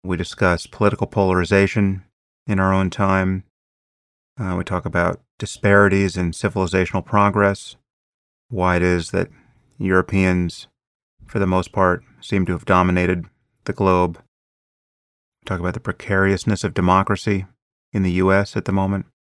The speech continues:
the fact that we lack a strong political center.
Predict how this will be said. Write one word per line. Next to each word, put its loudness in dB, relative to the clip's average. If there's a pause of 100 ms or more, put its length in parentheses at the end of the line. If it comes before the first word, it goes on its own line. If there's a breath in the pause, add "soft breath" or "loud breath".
(720)
the -4
fact -2
that -4
we -2
lack -2
a -4
strong 0
political -4
center. -2